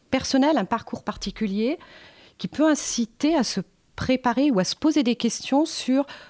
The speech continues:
le parcours que j'ai, le parcours que je souhaite avoir, en quoi il va influencer demain ce que sera ma retraite. Donc voilà, des situations personnelles. Euh, il y a aussi des personnes, euh, là on le rencontre beaucoup, dans, dans, enfin on le rencontre dans, dans les entreprises qu'on accompagne,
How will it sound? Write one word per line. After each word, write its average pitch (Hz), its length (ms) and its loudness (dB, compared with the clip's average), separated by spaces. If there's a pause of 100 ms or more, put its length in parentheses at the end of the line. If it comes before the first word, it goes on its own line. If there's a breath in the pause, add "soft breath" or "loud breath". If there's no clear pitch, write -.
le 185 120 0
parcours 285 460 0
que 247 140 2
j'ai, 240 340 2
le 247 80 2
parcours 226 340 -4
que - 80 -4
je 180 120 -4
souhaite 262 320 -2
avoir, 190 500 -2 (360 loud breath)
en 202 120 2
quoi 226 420 -2
il 208 120 -2
va 196 80 -4
influencer 220 640 -4
demain 214 640 -2
ce - 180 -12
que 208 100 -10
sera 202 280 -8
ma 196 100 -6
retraite. - 460 -12 (260 loud breath)
Donc 175 80 -12
voilà, 156 160 -4
des 180 80 -6
situations 190 340 -6
personnelles. 202 560 -2 (500 loud breath)
Euh, 190 100 -2
il 185 60 0
y - 20 2
a 226 40 2
aussi 294 160 0
des 254 120 0
personnes, 269 560 0
euh, 185 400 -2 (560 loud breath)
là 185 80 -2
on 196 40 2
le 202 60 2
rencontre 196 320 -2
beaucoup, 185 240 -4
dans, 190 220 0
dans, 160 140 -6
enfin 160 160 -10
on - 20 -4
le 170 60 -4
rencontre 175 500 -4
dans, 160 200 -2
dans 156 120 -4
les 160 140 -2
entreprises 180 440 -6
qu'on 180 140 -2
accompagne, 196 540 -2